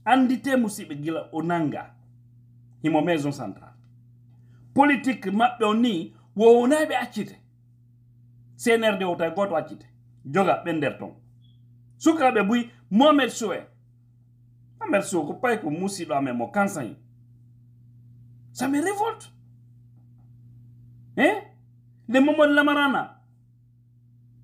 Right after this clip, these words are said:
Docteur Alpha Abdoulaye. On ko kam, ko ka pharmacie makko ɓe yeɓe nangi mo. Hoore tooñe, hoore piiju ko ɓe annda. Tawta kamɓen ko ɓeydeteɓe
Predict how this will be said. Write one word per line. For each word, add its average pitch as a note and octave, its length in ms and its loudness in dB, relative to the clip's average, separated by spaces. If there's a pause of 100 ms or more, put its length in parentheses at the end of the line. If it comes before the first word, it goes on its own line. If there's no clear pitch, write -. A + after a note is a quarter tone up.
(340)
Docteur G#3+ 680 2 (540)
Alpha D4 380 2
Abdoulaye. F3 540 -2 (320)
On C#4+ 160 8
ko - 100 -8
kam, A3 340 0
ko G3+ 120 -8
ka G3 120 -4
pharmacie C4+ 480 0
makko B3+ 240 -2
ɓe G3 80 -4
yeɓe G3 200 -2
nangi D#3 280 0
mo. F#2 120 -14 (680)
Hoore A#3 240 4 (120)
tooñe, A3 300 0
hoore G3+ 240 -2 (120)
piiju G3+ 240 0
ko - 100 -10
ɓe C3 140 -8
annda. C3+ 220 -6 (1700)
Tawta D4 320 4
kamɓen C#4 300 2
ko B3+ 100 -2
ɓeydeteɓe B3+ 640 0